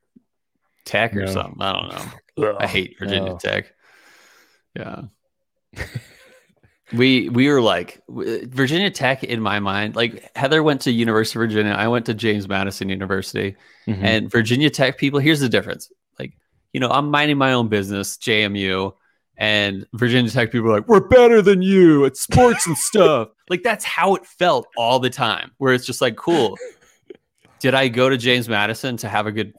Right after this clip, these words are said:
Speaker 1: football team? And they are good in their division, James Madison. Like, they always,
Speaker 2: Mm-hmm.
Speaker 1: like, really, like,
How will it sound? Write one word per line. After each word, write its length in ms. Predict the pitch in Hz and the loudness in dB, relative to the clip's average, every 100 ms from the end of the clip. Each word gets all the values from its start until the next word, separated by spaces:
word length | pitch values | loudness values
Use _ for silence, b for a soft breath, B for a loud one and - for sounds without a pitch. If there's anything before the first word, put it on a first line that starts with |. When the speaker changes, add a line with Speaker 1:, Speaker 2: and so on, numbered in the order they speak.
| _ | _
Speaker 1:
football 320 | 104 101 113 | -8 -4 -2
team? 240 | 135 135 - | -2 -4 -4
And 120 | 170 | 0
they 80 | 233 | 2
are 140 | 247 | 2
good 280 | 226 127 135 | 2 2 2
in 80 | 127 | 2
their 100 | 107 | 0
division, 540 | 104 101 110 113 - | -2 -4 -6 -6 -10
James 240 | 104 104 101 | -10 -10 -8
Madison. 480 | 101 110 110 - - | -8 -8 -10 -16 -18
Like, 180 | 123 - | -18 -10
they 100 | 113 | -2
always, 240 | 117 107 | -2 0
Speaker 2:
Mm-hmm. 80 | 107 | -2
Speaker 1:
like, 140 | 101 _ _ _ _ _ _ _ _ _ - | -6 _ _ _ _ _ _ _ _ _ -12
really, 540 | 98 107 104 95 - _ _ | -4 0 0 -2 -4 _ _
like, 200 | 113 | -10